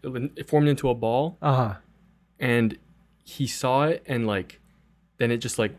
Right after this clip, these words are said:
Speaker 1: poofed into air and, like, every, this whole dust cloud went up
Speaker 2: Yeah.
Speaker 1: and it, like, ran away.
Speaker 2: Uh-huh.
Speaker 1: Like, something, like, was hiding or
Speaker 2: Okay.
Speaker 1: something.
Speaker 2: Okay.
Speaker 1: So he keeps going to this thing every, like, day.
Speaker 2: Every day.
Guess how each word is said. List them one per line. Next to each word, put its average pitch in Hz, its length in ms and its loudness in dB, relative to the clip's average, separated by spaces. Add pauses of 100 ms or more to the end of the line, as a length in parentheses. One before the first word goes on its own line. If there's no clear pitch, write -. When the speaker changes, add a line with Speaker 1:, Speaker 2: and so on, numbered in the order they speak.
(180)
Speaker 1:
poofed 139 280 -2
into 123 200 -2
air 113 360 2
and, 156 160 -2
like, 107 160 -6
every, 123 180 0
this 143 160 -4
whole 143 160 -2
dust 120 240 -2
cloud 147 160 2
went 160 120 2
up 175 220 -2
Speaker 2:
Yeah. 123 180 -2
Speaker 1:
and 123 100 0
it, 120 80 2
like, 110 220 0 (100)
ran 120 240 4
away. 113 360 0 (260)
Speaker 2:
Uh-huh. 139 160 6
Speaker 1:
Like, 131 100 6
something, 143 200 6
like, 123 140 2
was 120 200 -2
hiding 110 440 0 (320)
or 147 80 4
Speaker 2:
Okay. - 120 2
Speaker 1:
something. 104 280 0 (100)
Speaker 2:
Okay. 123 380 0
Speaker 1:
So 143 100 4
he 143 60 6
keeps 240 160 4
going 196 180 4
to 165 60 4
this 143 120 4
thing 120 180 2
every, 120 420 2
like, 110 200 2
day. 113 160 4
Speaker 2:
Every 139 140 6
day. 123 180 2